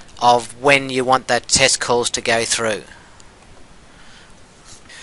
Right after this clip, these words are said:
Once you've selected the option you wish, press and hold the panic button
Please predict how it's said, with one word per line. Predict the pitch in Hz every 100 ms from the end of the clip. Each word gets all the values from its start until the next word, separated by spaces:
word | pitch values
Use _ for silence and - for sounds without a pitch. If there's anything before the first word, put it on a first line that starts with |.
| - - - -
Once | 165 -
you've | 143
selected | - 151 190 - 160
the | 135 131
option | 139 - 131
you | 120
wish, | 165 226 - -
press | - 185 -
and | 156
hold | - 143 135
the | 120
panic | - 165 165
button | 123 135 202